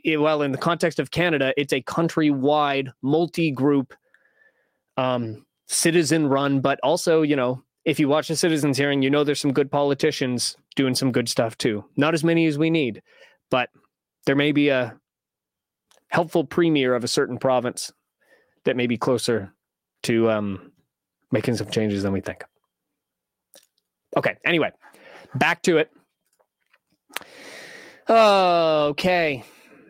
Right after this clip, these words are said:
So the funny thing is, not everybody likes this idea. And who's surprised? When a citizens hearing,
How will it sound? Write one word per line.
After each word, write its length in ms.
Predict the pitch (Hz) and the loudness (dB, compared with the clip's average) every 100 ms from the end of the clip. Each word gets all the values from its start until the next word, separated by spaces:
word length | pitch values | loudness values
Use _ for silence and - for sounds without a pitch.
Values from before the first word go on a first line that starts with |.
| - _ _ _ _ - | -20 _ _ _ _ -10
So 320 | - 233 214 - | 0 2 2 0
the 100 | 180 | -2
funny 240 | 220 262 254 | 0 -2 0
thing 160 | 220 | 0
is, 180 | 220 151 | 0 0
not 220 | 170 247 | 0 2
everybody 400 | 254 226 214 196 | 0 2 2 2
likes 260 | 151 151 - | 0 -2 -4
this 160 | 127 | -4
idea. 360 | 113 101 98 - | -4 -4 -8 -4
And 160 | 151 165 | -4 0
who's 220 | 233 262 | 0 2
surprised? 680 | 214 - 139 107 85 - - _ _ - - | -2 0 -2 -2 -6 -16 -20 _ _ -20 -10
When 200 | - 190 | -2 0
a 40 | 214 | 0
citizens 500 | - 233 247 226 196 | 0 0 0 0 0
hearing, 520 | 196 180 170 160 | 0 0 0 -2